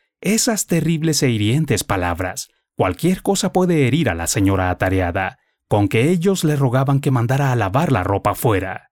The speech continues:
le servían de motivo para sentirse maltratada y, por tanto, para estar constantemente ofendida, y para poder saborear los placeres del resentimiento. Si alguien dice que no conoce esos placeres, o es un mentiroso o un santo.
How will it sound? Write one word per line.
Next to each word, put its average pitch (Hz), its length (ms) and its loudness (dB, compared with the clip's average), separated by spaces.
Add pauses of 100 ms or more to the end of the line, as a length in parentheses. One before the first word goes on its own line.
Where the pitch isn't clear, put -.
le 156 160 2
servían 208 560 0
de 190 100 4
motivo 175 480 2
para 131 180 0
sentirse 131 540 0
maltratada 117 880 -2
y, 90 80 -4
por 107 240 -4
tanto, 101 600 0
para 113 220 -2
estar 175 360 -4
constantemente 135 880 0
ofendida, 98 800 -4 (480)
y 98 120 -2
para 90 320 -4
poder 104 300 0
saborear 98 720 0
los 87 200 -4
placeres 87 680 -4
del 87 180 -4
resentimiento. 98 920 -2 (1200)
Si 95 260 0
alguien 196 360 2
dice 175 300 0
que 147 140 0
no 180 140 2
conoce 165 580 0
esos 95 300 -2
placeres, 92 720 -4
o 104 180 0
es 175 160 2
un 220 120 2
mentiroso 160 720 0
o 87 180 -2
un 92 160 2
santo. - 580 -4